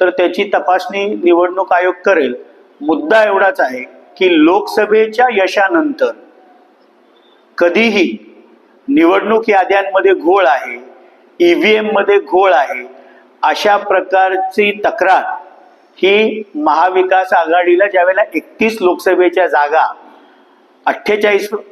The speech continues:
पैकी मिळाल्या, महायुतीने कधीही अशा प्रकारची तक्रार केली नाही.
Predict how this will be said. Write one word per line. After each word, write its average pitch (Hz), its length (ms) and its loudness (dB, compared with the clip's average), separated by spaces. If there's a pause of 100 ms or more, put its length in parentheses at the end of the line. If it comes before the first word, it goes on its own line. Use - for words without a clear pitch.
(280)
पैकी 175 260 0
मिळाल्या, 165 500 0 (200)
महायुतीने 175 760 0
कधीही 180 560 0 (600)
अशा 151 240 0
प्रकारची 160 520 -2
तक्रार 147 380 -2
केली 151 300 0
नाही. 151 300 -2